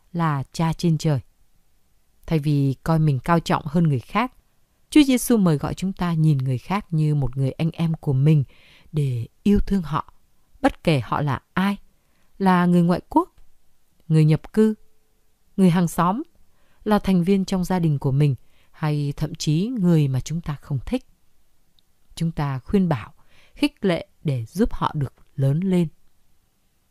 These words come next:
Vì mọi việc được làm với một tình yêu thương chân thành có thể giúp người khác tìm lại niềm tin và niềm vui sống.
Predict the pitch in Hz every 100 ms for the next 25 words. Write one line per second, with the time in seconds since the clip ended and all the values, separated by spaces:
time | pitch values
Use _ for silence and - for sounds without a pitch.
0 | _ _ _ 170 151 147 151 143 143 -
1 | 147 143 139 135 131 135 190 180 - 135
2 | - 170 175 - 180 - 190 - 170 135
3 | - - - - 196 226 320 - 139 120
4 | 240 - 139 - 226 - 202 170 160 -
5 | 165 165 151 139 240 247 226 _ - -
6 | - - 151 143 135 113 - 143 135 110
7 | 117 139 - 131 131